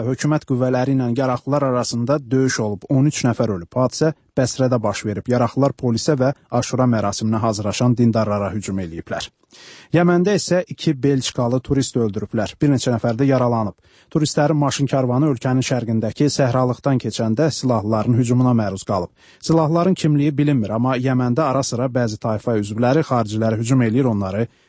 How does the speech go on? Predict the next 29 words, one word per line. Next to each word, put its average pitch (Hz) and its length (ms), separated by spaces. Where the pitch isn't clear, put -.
girov 120 300
götürürlər. 98 600
Pakistan 190 440
ordusu 160 340
bildirib 147 300
ki, 190 200
doxsanacan 156 640
yaraqlı 120 420
öldürüb. 90 320
Məlumata 123 500
görə 127 220
Əfqanistanla 117 680
sərhədə 113 400
yaxın 117 320
ərazidə 107 360
iki 135 240
döyüş 135 280
olub. 90 180
Yaraqlıların 135 580
bir 127 120
qrupu 123 240
Cənubi 123 480
Vəziristan 113 560
vilayətində 110 480
ordu 143 320
istehkamına 101 600
hücum 110 260
eləməyə 101 380
hazırlaşırmış. 104 680